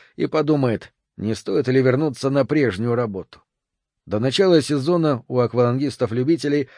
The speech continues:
оставалось меньше месяца. Сноу опять проверил трос и в очередной раз убедился, что скелет прикручен надёжно. Всё же, нащупав рёбра и грудину, Сноу протравил ещё немного верёвки и завязал ещё один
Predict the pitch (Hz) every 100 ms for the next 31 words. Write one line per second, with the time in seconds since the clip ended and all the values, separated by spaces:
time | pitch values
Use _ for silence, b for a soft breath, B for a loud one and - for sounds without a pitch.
0 | b b b - 147 156 147 123 131 135
1 | 117 131 123 98 - 60 - - _ _
2 | _ _ _ _ - 147 175 151 123 160
3 | 139 - 113 110 113 117 110 170 165 -
4 | b b b b 101 113 151 143 147 175
5 | 165 147 135 127 127 160 123 123 - 131
6 | 120 - 123 127 156 - 117 113 123 139
7 | - 120 120 113 92 78 - - _ _
8 | _ _ _ _ - 131 117 120 101 -
9 | 92 107 - 123 123 - 120 127 117 113
10 | 110 110 156 151 131 b b b b 139
11 | 165 160 131 131 135 135 160 151 139 151
12 | - 147 123 117 117 113 117 139 165 170
13 | 151 b b b 120 113 131 123 127 151
14 | 131 131 - - 143 123 127